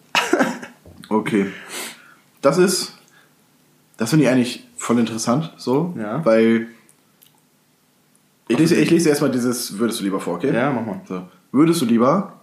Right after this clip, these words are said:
Speaker 2: ich erzähle aber danach nochmal kurz was,
Speaker 1: Mhm.
Speaker 2: so, würdest du lieber deinen Schlüssel verlieren? Wir können auch sagen, okay, Autoschlüssel,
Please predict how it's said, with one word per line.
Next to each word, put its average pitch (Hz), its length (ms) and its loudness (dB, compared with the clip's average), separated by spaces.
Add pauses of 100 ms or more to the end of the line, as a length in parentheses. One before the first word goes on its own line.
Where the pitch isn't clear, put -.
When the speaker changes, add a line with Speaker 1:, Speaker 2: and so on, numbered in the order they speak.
(420)
Speaker 2:
ich 107 140 -2
erzähle 117 280 0
aber 107 100 4
danach 101 200 -2
nochmal 104 220 -6
kurz 104 280 -6
was, - 300 -6
Speaker 1:
Mhm. 117 300 -4 (120)
Speaker 2:
so, 120 280 -4 (220)
würdest 160 260 4
du 120 40 0
lieber 123 540 2 (220)
deinen 120 180 2
Schlüssel 175 340 2
verlieren? 120 500 2 (1400)
Wir - 80 -10
können 120 120 2
auch 110 40 0
sagen, 113 240 2
okay, 113 140 -2
Autoschlüssel, 127 640 0